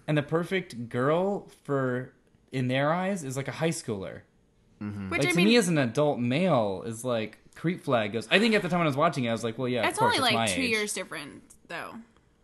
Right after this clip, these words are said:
Speaker 3: Nineteen is, like, it's, like, just out of high school. I feel like it's close enough that it's not that weird, and also it's not like he has access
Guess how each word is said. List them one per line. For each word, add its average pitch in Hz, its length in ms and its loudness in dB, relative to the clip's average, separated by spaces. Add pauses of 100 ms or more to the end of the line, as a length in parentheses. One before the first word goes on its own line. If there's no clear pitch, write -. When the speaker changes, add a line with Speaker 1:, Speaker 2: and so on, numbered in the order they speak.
Speaker 3:
Nineteen 254 460 -2
is, 269 100 -6
like, 247 180 -4
it's, - 200 -2
like, 302 180 -4
just 208 320 -4
out 208 140 -2
of 214 80 -6
high 220 140 -4
school. 233 340 -2
I 240 80 -4
feel 269 100 -2
like 277 140 0
it's 220 120 -8
close 208 240 -8
enough 202 220 -10
that 196 80 -8
it's 190 300 -8
not 196 420 -6 (760)
that 208 360 8
weird, 240 340 0
and 214 100 -4
also 208 280 -4
it's 196 80 -8
not 220 100 -6
like 202 140 -10
he 220 100 -10
has 202 180 -8
access 185 800 -6